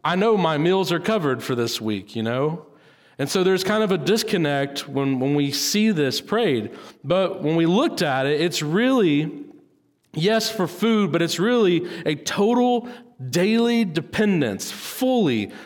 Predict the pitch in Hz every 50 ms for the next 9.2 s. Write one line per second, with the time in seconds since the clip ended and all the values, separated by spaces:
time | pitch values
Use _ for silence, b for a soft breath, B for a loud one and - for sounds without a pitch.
0 | B B - 143 - - - 233 226 214 196 156 123 107 95 98 - - 120 -
1 | - - 185 185 190 180 160 135 117 107 101 95 B B B B B B - 113
2 | 113 151 170 170 160 147 120 110 101 92 90 - - - 135 120 - - - 175
3 | 185 165 143 139 127 113 - - 101 95 95 90 110 - _ _ b b b b
4 | b b 147 - 175 170 160 156 143 - - - - - 139 147 165 165 160 143
5 | 147 - - - 170 190 214 247 254 254 240 202 - B B B B B B 123
6 | 127 170 190 196 190 - 175 160 160 160 165 151 139 131 127 135 139 147 165 175
7 | - - - - - - 160 180 208 254 247 220 175 139 127 165 180 175 185 175
8 | 180 165 151 - - - 151 151 143 135 120 123 127 123 123 117 101 117 120 123
9 | 120 117 110 110